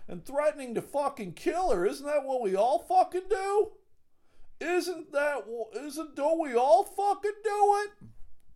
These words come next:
All three of those fucking idiots belong to the Wolverine Watchmen,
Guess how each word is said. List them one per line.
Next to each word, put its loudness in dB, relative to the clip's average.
All 6
three -4
of 6
those 0
fucking -2
idiots -4
belong -2
to -2
the -2
Wolverine 0
Watchmen, -4